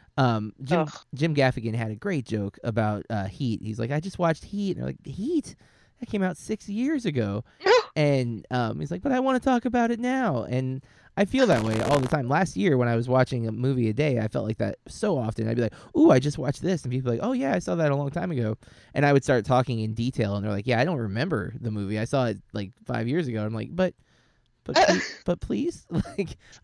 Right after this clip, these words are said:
Speaker 1: I, I need to get these things off my head." So this podcast
Speaker 2: We can t-, <laughs> we can talk about it. I can't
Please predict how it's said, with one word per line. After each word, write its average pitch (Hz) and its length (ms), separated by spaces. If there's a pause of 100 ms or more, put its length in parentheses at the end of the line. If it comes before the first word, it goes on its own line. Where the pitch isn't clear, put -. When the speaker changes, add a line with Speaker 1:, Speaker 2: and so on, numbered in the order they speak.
Speaker 1:
I, - 140 (240)
I 180 100
need 185 180
to 180 60
get 165 160
these 170 180
things 170 200
off 175 220
my 175 120
head." 180 300
So 135 240 (300)
this 190 160
podcast 180 340
Speaker 2:
We 285 80
can 403 160
t-, - 520 (220)
<laughs> - 0 (100)
we 254 180
can 269 140
talk 214 280
about 170 280
it. 156 160
I 202 120
can't 214 340